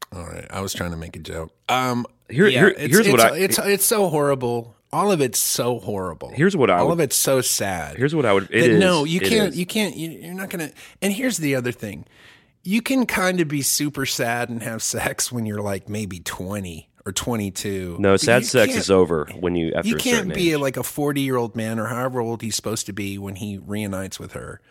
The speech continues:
Speaker 1: and be that sad and just all of a sudden be wanting to have sex. No, you're
Speaker 2: Well,
Speaker 1: sad.
Speaker 2: and I don't
Speaker 1: It's
Speaker 2: thi-,
Speaker 1: horrible. It's
Speaker 2: and,
Speaker 1: heartbreaking,
Speaker 2: right.
Speaker 1: all of it.
Speaker 2: And I don't think any of that was about him wanting to fuck her. I think, I mean,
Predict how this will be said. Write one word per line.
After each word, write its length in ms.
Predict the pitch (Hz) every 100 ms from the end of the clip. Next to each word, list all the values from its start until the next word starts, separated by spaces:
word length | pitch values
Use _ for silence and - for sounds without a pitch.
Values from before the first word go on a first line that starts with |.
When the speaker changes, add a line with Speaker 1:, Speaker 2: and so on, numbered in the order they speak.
| - - -
Speaker 1:
and 160 | - 117
be 160 | 139 139
that 300 | 135 131 -
sad 560 | - 113 113 95 95 -
and 160 | 110
just 260 | 107 117 - _ -
all 140 | 113 120
of 80 |
a 40 | 107
sudden 360 | - 107 104
be 140 | 95 107
wanting 260 | 110 110 92
to 60 |
have 200 | 101 101
sex. 580 | - 110 127 98 - -
No, 580 | 117 143 165 110 - - _ _
you're 180 | 131 131
Speaker 2:
Well, 100 | 143
Speaker 1:
sad. 480 | - 113 151 87 87
Speaker 2:
and 160 | 117
I 60 | 156
don't 80 | 202
Speaker 1:
It's 80 | 160
Speaker 2:
thi-, 60 |
Speaker 1:
horrible. 480 | - 170 160 110 104
It's 80 | 120
Speaker 2:
and, 80 | 131
Speaker 1:
heartbreaking, 640 | 160 151 113 98 73 82
Speaker 2:
right. 80 | 87
Speaker 1:
all 200 | 113 127
of 80 | 92
it. 160 | 78 -
Speaker 2:
And 140 | 107
I 20 | 127
don't 100 | 143
think 200 | 127 110
any 160 | 104
of 100 | 95
that 160 | 87 85
was 140 | 80
about 320 | 80 76 76
him 140 | 78 76
wanting 220 | 71 67
to 40 | 60
fuck 220 | - 67
her. 160 | - - _ - -
I 120 | -
think, 240 | 120 156 - _ _ _ _ _
I 80 | 107
mean, 260 | 127 131